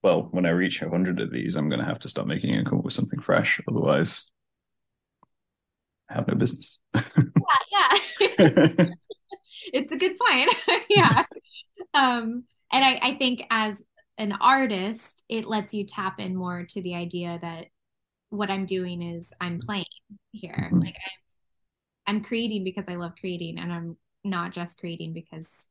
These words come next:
Speaker 2: I strictly need to sell something in a certain quantity. Um, and that's a refreshing take on how to do design work. I still think all of my cards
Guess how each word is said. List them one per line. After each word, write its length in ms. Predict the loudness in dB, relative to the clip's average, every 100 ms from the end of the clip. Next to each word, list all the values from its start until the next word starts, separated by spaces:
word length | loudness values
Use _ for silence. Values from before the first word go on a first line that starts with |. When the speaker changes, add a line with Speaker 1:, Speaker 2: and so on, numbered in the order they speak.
| -14
Speaker 2:
I 100 | -12
strictly 540 | -12 -10 -12 -10 -10
need 280 | -8 -10 -12
to 140 | -12 -12
sell 260 | -10 -12
something 440 | -10 -12 -10 -12 -12
in 120 | -12
a 60 |
certain 320 | -10 -12 -14 -16
quantity. 600 | -16 -14 -14 -14 -16 -16 _ _ _ _ _ _
Um, 520 | -4 -4 -6 -8 -10 -12 _ _ _ _ _ _ _ _ _ _
and 160 | -4 0
that's 480 | 0 -2 -6 -10 -14 -12
a 80 | -8
refreshing 720 | -6 -8 -8 -8 -8 -8 -10
take 360 | -10 -12 -10
on 400 | -12 -12 -12 -16 -18 _ _ _ _ -12
how 200 | -8 -6
to 140 | -6
do 160 | -8 -8
design 360 | -8 -6 -6
work. 200 | -6 -8 -8
I 100 | -10
still 200 | -8 -12
think 200 | -12 -10
all 200 | -8 -8
of 120 | -10 -12
my 140 | -14 -14
cards 600 | -14 -14 -14 -14 -14